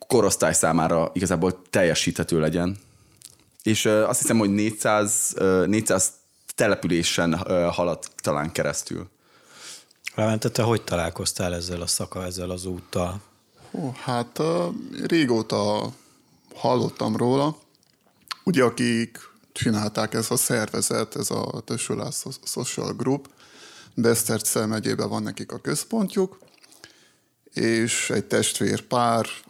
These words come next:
Speaker 3: Alin Userió és Tibi Userió a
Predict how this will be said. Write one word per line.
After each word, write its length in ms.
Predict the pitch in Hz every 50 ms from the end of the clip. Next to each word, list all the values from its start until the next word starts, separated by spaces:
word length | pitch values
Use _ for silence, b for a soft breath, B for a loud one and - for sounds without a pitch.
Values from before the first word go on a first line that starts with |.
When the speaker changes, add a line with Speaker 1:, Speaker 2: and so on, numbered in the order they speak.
| - -
Speaker 3:
Alin 340 | - 123 120 113 113 110 113
Userió 480 | 113 110 - - 113 107 117 113 110
és 320 | 107 107 110 - - - - -
Tibi 520 | - - 110 95 - 107 104 104 104 120 127 -
Userió 640 | - - - 120 - - 123 117 110 120 117 110 107 107
a 300 | 104 104 - - 104